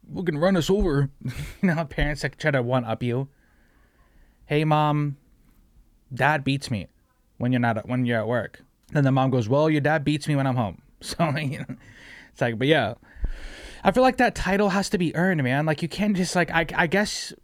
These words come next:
the problem with, with what, with what I'm saying is that, like, I'm telling people how to be parents, and I'm not trying to.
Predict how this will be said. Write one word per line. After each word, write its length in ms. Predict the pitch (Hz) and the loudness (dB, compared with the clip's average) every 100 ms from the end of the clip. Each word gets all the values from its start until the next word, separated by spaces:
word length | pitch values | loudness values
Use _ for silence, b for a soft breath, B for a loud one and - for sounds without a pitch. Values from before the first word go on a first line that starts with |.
| - | -6
the 100 | 156 | -4
problem 360 | 139 160 165 170 | -2 -2 0 -2
with, 220 | 147 131 - | -4 -8 -4
with 160 | 143 131 | -4 0
what, 240 | 139 123 | -2 -2
with 260 | 123 139 127 | -4 -2 2
what 140 | 135 | 2
I'm 220 | 120 131 | 2 0
saying 300 | 143 175 175 | 0 0 2
is 100 | 160 | 0
that, 120 | 135 127 | 0 0
like, 120 | 131 | 0
I'm 220 | 131 113 _ | -2 -2 _
telling 380 | - 156 151 139 | -4 0 0 0
people 260 | 143 135 | -2 -2
how 80 | 135 | -2
to 60 | 120 | -2
be 100 | 107 | -4
parents, 460 | - 110 120 156 | -6 -4 -4 -2
and 80 | 147 | -2
I'm 100 | 131 | 2
not 240 | 131 143 - | 2 0 -2
trying 340 | - 117 120 | -4 -4 -4
to. 260 | - 92 | -6 -10